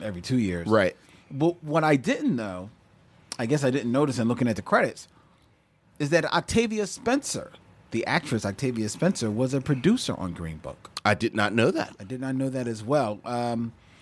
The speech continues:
Speaker 1: we had a, a, I believe Rod-, Robert Monroe posted to our Facebook group an article from Shadow and Act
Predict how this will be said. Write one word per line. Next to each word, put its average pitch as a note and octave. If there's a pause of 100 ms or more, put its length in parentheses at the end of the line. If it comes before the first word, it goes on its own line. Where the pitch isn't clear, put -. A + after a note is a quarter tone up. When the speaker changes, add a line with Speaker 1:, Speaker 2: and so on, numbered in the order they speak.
(260)
Speaker 1:
we C3+
had D3
a, B2+ (100)
a, B2 (680)
I A#2+ (220)
believe C#3
Rod-, C#3+ (120)
Robert C#3
Monroe B2+
posted C3+
to C#3
our A2+
Facebook C#3
group A2+
an G#2+ (320)
article E3
from G#2+
Shadow C3+
and G#2+ (100)
Act A#2+